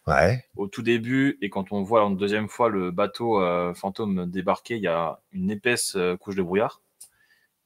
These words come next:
Speaker 2: Et tout le film, en fait, c'est basé sur les pièces en or qu'il faut récupérer, un peu comme le, le gamin, enfin, le Andy, comme tu dis, découvre. Bon, évidemment, il n'y a pas le nombre de, le body count avec les six, mais tout le long, si on compte, par exemple, si on,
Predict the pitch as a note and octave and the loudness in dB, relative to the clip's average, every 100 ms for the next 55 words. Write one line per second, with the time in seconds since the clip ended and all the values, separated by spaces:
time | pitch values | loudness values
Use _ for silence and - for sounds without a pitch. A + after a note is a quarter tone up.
0 | _ F#2 F#2 F2+ - A2+ G2+ C#3 A#2 F#2+ | _ 0 0 -2 -4 -6 -2 0 2 2
1 | A#2+ A#2+ G2+ F2+ F2+ A2 - F#2 F2+ G2 | 0 -2 -2 -2 -2 -4 -2 -2 0 -2
2 | - F#2 G2 A2+ - _ _ _ _ - | -2 0 0 0 -4 _ _ _ _ -8
3 | F2+ F2+ G2 F#2 A2 G2+ - G#2 G2 F#2 | -6 -6 -2 2 4 4 0 -4 0 0
4 | F2+ F2+ F2+ F2+ F#2 G2 G#2 G2+ F2+ - | 0 0 0 -2 0 2 2 0 -4 -4
5 | F2+ F2 F#2 F#2 G#2+ F#2 G2 F#2+ F2+ - | -4 -2 -2 -2 -4 -8 -6 -4 -4 -4
6 | C3 F2 _ _ _ _ F#2 F#2 G2+ A#2 | -6 -8 _ _ _ _ -2 0 4 6
7 | G2 A#2 A2 G#2+ G2+ F#2 F#2 F#2 F2+ F2+ | 6 4 4 2 0 0 0 0 -2 -2
8 | F2+ F#2+ G2 F#2+ A2 G#2+ F#2+ F2 - F2+ | 0 -2 -2 0 0 2 -2 -4 -4 -4
9 | - D3+ - - F2 F2 - - G#2+ G2+ | -4 -6 -6 -6 -4 -4 -4 -6 0 2
10 | G2 G2+ B2 A#2+ - F#2 - A#2 G#2 - | 2 2 2 0 -2 -2 -2 -4 -4 0
11 | F#2 G2+ - F#2+ F#2 | 0 2 0 -2 -2